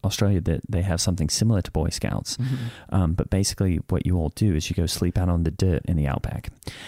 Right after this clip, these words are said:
Speaker 1: And, uh, one of my friends invited me on this camping trip. And, uh,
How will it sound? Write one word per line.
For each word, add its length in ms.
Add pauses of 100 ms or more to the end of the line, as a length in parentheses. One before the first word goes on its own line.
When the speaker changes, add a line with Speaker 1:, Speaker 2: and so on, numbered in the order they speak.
(160)
Speaker 1:
And, 420
uh, 160
one 140
of 40
my 120
friends 260
invited 300
me 80
on 100
this 160
camping 320
trip. 340 (540)
And, 500 (160)
uh, 360